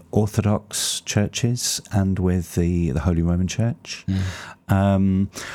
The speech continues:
Speaker 1: I, I mean, arcic, the Anglican Roman Catholic International Commission, had produced
Speaker 2: Mm.
Speaker 1: some great reports.
Speaker 2: Yes, it has.
Speaker 1: Pope John Paul came to England in nineteen eighty-two,
Speaker 2: Yeah. Mm.
Speaker 1: went to Canterbury, walked in procession with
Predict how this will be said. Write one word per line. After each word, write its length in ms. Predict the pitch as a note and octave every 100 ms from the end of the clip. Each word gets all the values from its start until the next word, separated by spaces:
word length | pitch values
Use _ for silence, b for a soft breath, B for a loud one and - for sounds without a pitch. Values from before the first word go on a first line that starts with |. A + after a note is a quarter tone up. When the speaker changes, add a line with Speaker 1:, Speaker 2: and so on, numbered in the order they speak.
| B -
Speaker 1:
I, 80 | G#2+
I 240 | A2 A2+
mean, 140 | G2+ G#2
arcic, 640 | A2 B2 - D#2+ C#2+ -
the 100 | E2+
Anglican 320 | F#2 F#2 E2
Roman 180 | F2 D2+
Catholic 340 | - E2 -
International 520 | F2 D#2 E2 D#2 - D#2+
Commission, 480 | D#2+ F#2 - -
had 160 | D2 -
produced 360 | - - E2+ -
Speaker 2:
Mm. 20 |
Speaker 1:
some 80 | D#2
great 280 | E2+ G2+ -
reports. 360 | - - E2 G2+
Speaker 2:
Yes, 280 | G2+ -
it 60 | G#2
has. 420 | G2+ G#2 F#2 - -
Speaker 1:
Pope 180 | A#2 G2
John 180 | G2 F#2
Paul 280 | A2 B2 B2
came 180 | - G2+
to 100 | F#2
England 400 | G#2 G2 G#2 G2
in 80 | -
nineteen 300 | F#2 G2 G#2+
eighty-two, 680 | G2+ G#2+ - - G#2+ A2 A2+
Speaker 2:
Yeah. 320 | - - G2+
Mm. 60 | F#2+
Speaker 1:
went 200 | A2 G#2+
to 60 | -
Canterbury, 840 | - A#2 A#2 G#2 - G#2+ A2 A2
walked 320 | G2+ A2 -
in 100 | G#2
procession 720 | - G2+ - G#2 - A2 G2+
with 320 | G2 F#2+ F#2+